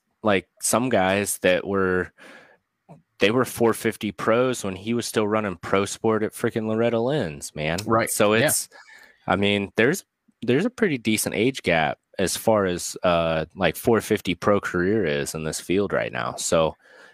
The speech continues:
Speaker 1: it's, uh, it'll definitely be interesting to watch.
Speaker 2: How, speaking of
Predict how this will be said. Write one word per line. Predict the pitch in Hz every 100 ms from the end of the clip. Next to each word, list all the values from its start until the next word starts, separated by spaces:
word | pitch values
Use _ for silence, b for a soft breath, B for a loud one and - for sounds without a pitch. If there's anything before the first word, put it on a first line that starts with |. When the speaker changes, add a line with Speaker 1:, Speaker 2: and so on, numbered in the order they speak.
| b b
Speaker 1:
it's, | 87 85 -
uh, | 92 87 85 -
it'll | 98 98
definitely | 98 107 - 101
be | 85 82
interesting | 90 80 73 - 76 71
to | -
watch. | 67 87 82 - - - _ _ _
Speaker 2:
How, | - 214 262 -
speaking | - 190 190 139
of | 110